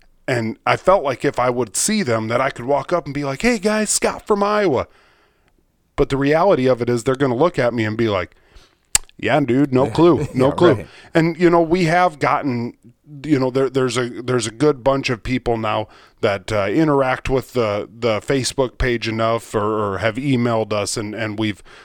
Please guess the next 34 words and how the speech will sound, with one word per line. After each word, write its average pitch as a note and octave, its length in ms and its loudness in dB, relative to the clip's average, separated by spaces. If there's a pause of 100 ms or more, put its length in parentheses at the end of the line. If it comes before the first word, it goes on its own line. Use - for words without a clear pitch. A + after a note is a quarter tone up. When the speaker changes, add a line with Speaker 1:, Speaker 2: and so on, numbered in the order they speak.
(120)
Speaker 1:
we've, G#2 300 -2
uh, G2 280 0
you G#2 180 -4
know, G2 180 -6 (220)
talked C#3 280 2
to B2+ 120 -2
'em A#2 120 -2
at A2 220 -4
these G#2 160 -6
shows A2 580 -2
or, G#2 200 -6
you G#2+ 120 -8
know, G#2 100 -8
we G#2+ 120 -8
run A#2+ 260 0
into A#2+ 340 0
'em G#2 140 -2
out G#2+ 220 -2
fishing A#2+ 340 -2
every G#2 220 -4
once B2 320 -4
in B2+ 60 -6
a A2 40 -4
while F#2+ 200 -4 (480)
to C#3+ 80 0
where B2+ 400 2 (440)
we, D#3 460 2
we F3 180 0
do G#3 240 2
somewhat B2+ 480 0
know B2+ 300 2
these A#2+ 340 -2
Speaker 2:
Yep. F#2+ 160 0
Speaker 1:
people. G2+ 300 -6